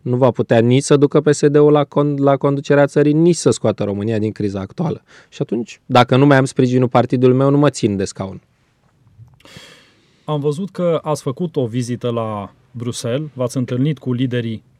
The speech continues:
Speaker 2: pes. Ați
Speaker 1: Exact.
Speaker 2: discutat și situația de acum din partid, situația domnului
Speaker 1: Nu.
Speaker 2: Joană?
Speaker 1: Nu, nu era asta importantă. Am avut, uh,
Speaker 2: Nici măcar tangențial?
Speaker 1: Nu, am discutat cu colegii mei europarlamentari chestia asta, m-am văzut cu ei.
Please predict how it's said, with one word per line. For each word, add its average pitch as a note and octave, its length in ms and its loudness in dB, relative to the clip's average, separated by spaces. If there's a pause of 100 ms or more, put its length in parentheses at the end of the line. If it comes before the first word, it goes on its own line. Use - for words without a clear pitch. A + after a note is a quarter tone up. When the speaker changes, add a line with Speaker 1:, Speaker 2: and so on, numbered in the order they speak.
Speaker 2:
pes. - 380 -6
Ați B2+ 260 -2
Speaker 1:
Exact. A2+ 240 0
Speaker 2:
discutat C3+ 540 -2
și - 200 -8
situația A#2+ 880 -6 (160)
de B2 160 -4
acum A#2+ 380 -2
din A#2 180 -2
partid, C3+ 560 -8
situația B2+ 480 -6
domnului A2+ 280 -4
Speaker 1:
Nu. C3 100 4
Speaker 2:
Joană? C3 400 0 (200)
Speaker 1:
Nu, G#2 240 -6 (120)
nu B2+ 160 -2
era G2+ 200 0
asta F#2+ 220 -8
importantă. A2 1000 -2
Am A#2+ 120 -6
avut, A#2 340 -2
uh, G#2+ 360 0
Speaker 2:
Nici C3 180 0
măcar C3 300 0
tangențial? A#2+ 640 -4 (520)
Speaker 1:
Nu, C3+ 240 0
am A#2+ 80 0
discutat D3 380 2
cu D#3 60 -6
colegii D#3 340 4
mei D3 120 2
europarlamentari C3 1080 0
chestia G2 340 -10
asta, G2+ 200 -14
m-am A2 160 -6
văzut A2+ 240 0
cu - 120 -2
ei. F#2+ 260 -2